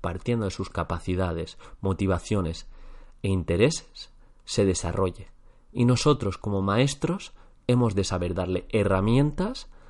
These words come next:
para que mejore su actuación, para que sepa qué hacer en su tiempo libre, para que sepa, <laughs> que en mi caso ahora barro para, para casa, que la mejor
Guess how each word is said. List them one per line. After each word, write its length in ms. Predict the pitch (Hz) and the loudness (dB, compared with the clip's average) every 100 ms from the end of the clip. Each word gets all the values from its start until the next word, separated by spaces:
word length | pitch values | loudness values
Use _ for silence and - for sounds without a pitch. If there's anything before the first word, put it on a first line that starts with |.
| - - - - - | -20 -20 -20 -8 2
para 360 | 139 160 196 - - - - _ | 4 4 -2 -8 -20 -20 -20 _
que 180 | 104 95 | 0 2
mejore 600 | 92 - 117 120 135 196 | 0 0 2 4 2 -4
su 260 | - - 104 | -10 -4 -2
actuación, 800 | 92 - - 90 - 120 127 160 - - - | -4 -6 -4 -4 0 0 0 -4 -16 -20 -6
para 220 | 92 92 | -4 -4
que 140 | - 104 | -4 -2
sepa 420 | - 127 - 92 | 0 0 -2 -2
qué 100 | 101 | -4
hacer 220 | - 101 | -2 -4
en 120 | 98 | -4
su 140 | - 87 | -6 -4
tiempo 300 | 95 87 90 | -2 0 0
libre, 440 | 104 104 110 - - - - - - - - - - | 2 2 -2 -4 -12 -20 -20 -20 -20 -20 -20 -20 2
para 180 | 98 92 | 4 4
que 140 | 101 | 0
sepa, 380 | - 143 - - - - - - - | 6 6 6 -2 -2 -4 -4 -8 -8
<laughs> 480 | - - - - - | -12 -16 -20 -20 -6
que 100 | 87 | -2
en 100 | 90 | -2
mi 120 | 87 | 2
caso 460 | 95 98 - - - | 2 2 0 -8 -4
ahora 260 | 87 90 | -2 2
barro 460 | 85 90 90 87 - - - - - - - - - | 2 0 -2 -6 -12 -14 -16 -16 -18 -20 -20 -20 -6
para, 460 | - 95 90 82 - | 0 2 2 0 -2
para 240 | 95 87 | -2 -2
casa, 420 | 90 98 - 85 - - - - - | -2 -4 -4 -10 -12 -20 -20 -20 -12
que 140 | - 98 | 2 4
la 120 | 95 | 6
mejor 540 | 92 - 110 107 - | 4 0 0 0 -4